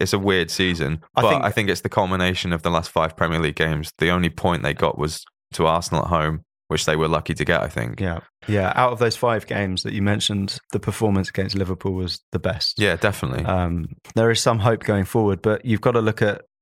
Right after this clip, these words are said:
Speaker 2: you know, the race for those final places,
Speaker 1: Mm-hmm.
Speaker 2: um, Champions League places. Spurs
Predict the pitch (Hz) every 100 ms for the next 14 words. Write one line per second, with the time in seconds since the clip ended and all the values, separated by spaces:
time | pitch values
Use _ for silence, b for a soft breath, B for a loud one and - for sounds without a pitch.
0 | _ - 101 101 101 101 117 - 101 101
1 | 95 - - 110 101 95 92 87 - 110
2 | 110 - 104 - - - 104 95 95 92
3 | 92 92 - 98 92 90 107 - 92 90
4 | 104 107 - - - - 110 107 101